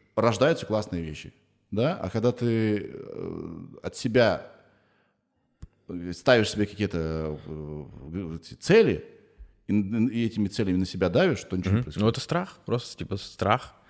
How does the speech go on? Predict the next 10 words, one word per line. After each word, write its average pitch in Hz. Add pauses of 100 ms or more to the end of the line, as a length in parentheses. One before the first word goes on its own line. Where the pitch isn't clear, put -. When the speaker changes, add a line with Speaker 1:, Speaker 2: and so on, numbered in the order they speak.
(340)
Speaker 2:
Мозг 135
же 135
тебя 113
бережет, 101 (160)
Speaker 1:
Да. 90
Speaker 2:
э, 90
ну, 98
от 73 (240)
всех, -
э, 85